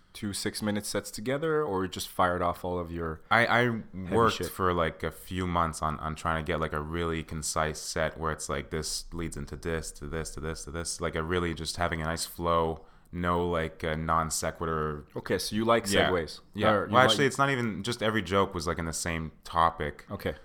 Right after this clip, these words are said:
Speaker 2: Or, and then led into maybe a different topic. Uh,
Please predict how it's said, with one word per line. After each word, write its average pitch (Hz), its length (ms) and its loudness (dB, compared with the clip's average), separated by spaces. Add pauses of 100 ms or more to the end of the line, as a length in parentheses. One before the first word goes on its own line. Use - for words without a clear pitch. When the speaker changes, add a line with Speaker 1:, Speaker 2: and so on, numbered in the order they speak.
(220)
Speaker 2:
Or, 76 280 -2
and 80 140 -4
then 80 260 -2
led 82 180 2
into 82 220 -4
maybe 82 240 -2
a 73 40 0
different 80 340 -6
topic. 76 520 -2 (720)
Uh, 73 520 0